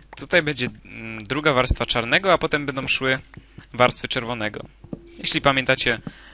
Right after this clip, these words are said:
jak to wam tłumaczyłem, to pewnie będziecie wiedzieli, o czym teraz mówię. Czy ja tu się mogę jeszcze wkopać?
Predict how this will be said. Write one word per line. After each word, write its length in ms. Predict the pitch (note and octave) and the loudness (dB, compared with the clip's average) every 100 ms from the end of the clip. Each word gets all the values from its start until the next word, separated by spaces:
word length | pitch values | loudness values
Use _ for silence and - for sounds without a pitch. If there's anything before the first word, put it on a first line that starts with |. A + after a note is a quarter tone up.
| - | -2
jak 180 | A#2+ - | 0 0
to 80 | B2 | 0
wam 160 | A#2 | -2
tłumaczyłem, 460 | A#2 A2+ - C#3 A#2 | -2 -2 0 0 -2
to 100 | A2+ | -4
pewnie 440 | A#2 G2+ A2 A2 - - - - - | -6 -6 -6 -6 -8 -20 -18 -18 -16
będziecie 440 | B2 B2 B2 - | -8 -4 -2 0
wiedzieli, 400 | A#2 A2 G#2+ D3 - - - _ - - - - - - - | 0 0 0 -2 -6 -16 -18 _ -20 -20 -20 -20 -20 -16 -10
o 80 | A2+ | -6
czym 160 | A#2 | -4
teraz 220 | A2 G#2+ - | -2 -2 -2
mówię. 340 | G2+ G#2+ D3+ - - - - - - - - - - - - - | -2 -2 -4 -8 -20 -20 -20 -20 -20 -20 -20 -20 -20 -20 -20 -12
Czy 100 | - | -6
ja 40 | D3 | -4
tu 100 | - | -4
się 120 | D3 | -4
mogę 160 | C3 B2 | -4 -6
jeszcze 180 | - | -6
wkopać? 640 | - A2 - D3 - - | -8 -6 -2 -2 -2 -4